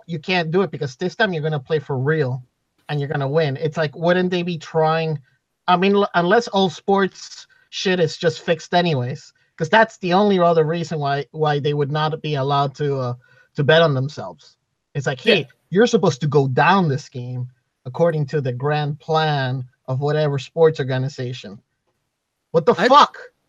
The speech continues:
Speaker 2: Yeah, the N B A is talking about making bets where you're, like, in the stands on your phone making a bet, like, "Oh, LeBron James will score fifty points in this quarter." It's like,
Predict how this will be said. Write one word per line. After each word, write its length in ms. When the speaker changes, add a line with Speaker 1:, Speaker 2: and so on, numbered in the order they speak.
Speaker 2:
Yeah, 140
the 180
N 160
B 160
A 40
is 180
talking 300
about 180
making 380
bets 340
where 140
you're, 180
like, 300
in 160
the 80
stands 460
on 100
your 100
phone 440
making 260
a 60
bet, 260
like, 200
"Oh, 180
LeBron 400
James 400
will 80
score 400
fifty 420
points 380
in 60
this 120
quarter." 380
It's 180
like, 240